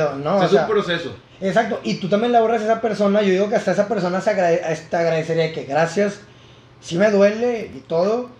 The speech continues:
Speaker 1: pero al menos gracias
Speaker 2: Pero,
Speaker 1: por
Speaker 2: pues,
Speaker 1: ser honesto.
Speaker 2: siguiente paso, o sea,
Speaker 1: Exacto.
Speaker 2: es una enseñanza.
Speaker 1: Sí, es más, ya está, puedes terminar esa relación y a lo mejor tener una cierta amistad o un cierto aprecio bueno, a tener una relación literal, odiar a esa persona y sentir un trauma bien
Speaker 2: Que yo
Speaker 1: cabrón.
Speaker 2: creo que, o sea, no entiendo por qué, güey, las personas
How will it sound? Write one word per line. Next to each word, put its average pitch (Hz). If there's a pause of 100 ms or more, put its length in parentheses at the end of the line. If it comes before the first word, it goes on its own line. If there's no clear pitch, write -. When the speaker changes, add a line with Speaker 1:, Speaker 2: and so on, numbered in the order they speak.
(160)
Speaker 1:
pero 160
al 151
menos 156
gracias 165
Speaker 2:
Pero, 143
Speaker 1:
por 175
Speaker 2:
pues, 139
Speaker 1:
ser 180
honesto. 196 (160)
Speaker 2:
siguiente 131
paso, 147
o -
sea, 151
Speaker 1:
Exacto. 156
Speaker 2:
es -
una 165
enseñanza. 127
Speaker 1:
Sí, 240
es 208
más, 214
ya 202
está, 196 (560)
puedes 196
terminar 220
esa 208
relación 196
y 202
a 185
lo 175
mejor 165
tener 190
una 202
cierta 202
amistad 185
o 185
un 160
cierto 180
aprecio 175
bueno, 160 (400)
a 165
tener 165
una 165
relación 175
literal, 160
odiar 156
a 160
esa 175
persona 170
y 170
sentir 139
un 160
trauma 165
bien 147
Speaker 2:
Que 151
yo 165
Speaker 1:
cabrón. 202
Speaker 2:
creo 202
que, 151
o 143
sea, 151
no 135
entiendo 156
por 156
qué, 131
güey, 143
las 156
personas 135